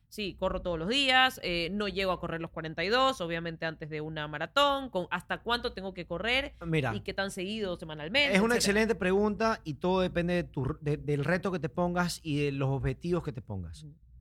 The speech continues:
Speaker 2: Yo creo que para entrenar para una maratón, una persona común y corriente, con dieciséis a veinte semanas de preparación, entrenando cuatro o cinco veces a la semana mínimo,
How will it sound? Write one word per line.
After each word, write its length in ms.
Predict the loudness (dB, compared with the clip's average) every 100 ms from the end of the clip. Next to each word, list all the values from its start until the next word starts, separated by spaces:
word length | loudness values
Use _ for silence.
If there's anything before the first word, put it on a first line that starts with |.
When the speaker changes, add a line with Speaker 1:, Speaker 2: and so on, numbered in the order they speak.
| -20 _ _ _ -10
Speaker 2:
Yo 200 | 0 0
creo 260 | 4 4 4
que 100 | 2
para 420 | 4 6 6 6 2
entrenar 580 | 0 0 2 4 4 2 0
para 160 | 2
una 180 | 2 4
maratón, 560 | 4 2 2 0 -2 -6
una 580 | -2 0 0 0 0 -2
persona 440 | -2 -2 0 0
común 280 | -2 0 0
y 60 | 0
corriente, 680 | 0 2 2 2 -2 -4 -10 _ _ _ _ _ -20 -2
con 520 | 4 4 4 0 0
dieciséis 600 | 0 0 0 0 2 4 4
a 80 |
veinte 240 | 4 0 0
semanas 460 | 0 2 2 2
de 80 | 0
preparación, 680 | -2 -4 -4 2 4 4 0 -6 -12 -16 _ _ _ _ 0
entrenando 920 | 0 2 2 4 4 4 2 -2 -10 _
cuatro 440 | 4 8 8 6 2
o 40 |
cinco 360 | 0 -2 0 0
veces 240 | 0 0
a 60 | 0
la 100 | 0
semana 480 | 2 2 2 0 0
mínimo, 840 | 4 4 4 4 4 4 4